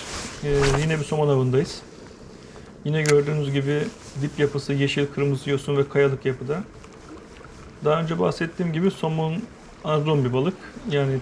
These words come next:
tatlı suyla tuzlu su arasında göç yapan bir balık. Ve doğal türümüz değil, sakıncalı bir tür. Günlük on adet limiti var, kilo limiti yok.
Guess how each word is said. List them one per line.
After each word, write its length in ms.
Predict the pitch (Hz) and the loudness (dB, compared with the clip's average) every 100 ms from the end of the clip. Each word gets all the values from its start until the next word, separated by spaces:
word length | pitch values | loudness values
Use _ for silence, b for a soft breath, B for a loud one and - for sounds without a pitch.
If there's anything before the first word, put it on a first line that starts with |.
| - | -2
tatlı 280 | 147 - 139 | -4 -4 -2
suyla 240 | 139 139 | 2 2
tuzlu 220 | 143 139 | 2 -4
su 140 | 135 135 | 0 2
arasında 320 | 131 - 143 | 2 2 2
göç 260 | 135 131 | 4 2
yapan 280 | 147 143 127 | 0 0 0
bir 120 | 120 | 0
balık. 180 | 123 170 - - - | 0 -2 -4 -14 -2
Ve 180 | 156 156 151 - - - - | 2 2 0 -10 -20 -12 0
doğal 240 | 139 147 143 | 4 6 4
türümüz 440 | 147 135 127 123 | 2 2 2 2
değil, 220 | 135 143 190 - | 2 0 -2 -10
sakıncalı 600 | - 143 - 147 147 135 | -4 -2 0 2 4 4
bir 80 | 120 | 2
tür. 180 | 143 185 - - - - - - - - - | 0 -4 -8 -16 -18 -18 -20 -20 -20 -20 -8
Günlük 360 | 156 170 170 - | -2 0 0 2
on 140 | 175 | 2
adet 280 | 160 147 143 | 4 2 2
limiti 300 | 139 139 175 | 0 2 2
var, 180 | 175 180 - - - - | 2 2 -6 -20 -20 -2
kilo 180 | 180 156 | 2 4
limiti 280 | 135 131 170 | 4 2 2
yok. 180 | 143 | 2